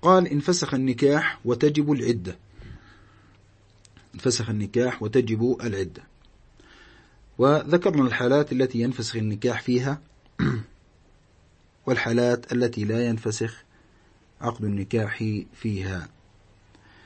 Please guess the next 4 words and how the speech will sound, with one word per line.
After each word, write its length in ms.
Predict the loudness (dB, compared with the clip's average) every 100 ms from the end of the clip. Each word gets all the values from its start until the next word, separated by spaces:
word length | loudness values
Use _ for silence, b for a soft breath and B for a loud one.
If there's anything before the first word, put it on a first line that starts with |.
| b b b b b
لكن 320 | 4 4 4
السؤال: 500 | -2 0 0 0 -4 -8
هل 380 | -4 0 2 0 -6 _ -20 _ _ -20 -20 -14 0
ينفسخ 800 | 4 4 2 0 -2 -8 -14